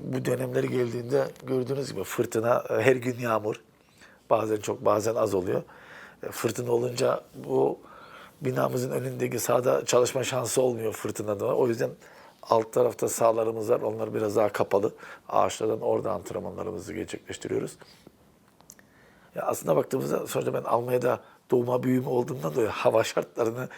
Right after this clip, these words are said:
<laughs> biraz da olsun, e, biliyorum. Ama her gün yağmur da olduğunda,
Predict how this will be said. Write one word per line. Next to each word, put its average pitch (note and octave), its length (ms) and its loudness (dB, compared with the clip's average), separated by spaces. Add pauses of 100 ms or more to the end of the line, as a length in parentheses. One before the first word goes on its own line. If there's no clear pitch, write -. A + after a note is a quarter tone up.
(340)
<laughs> - 400 -20
biraz C#3+ 420 4
da B2+ 40 0
olsun, A#2+ 320 -2 (440)
e, B2 320 4
biliyorum. C3 460 4 (460)
Ama B2 160 0
her C3 160 6
gün C3+ 160 -2
yağmur B2+ 500 2
da B2 200 2
olduğunda, C3 640 0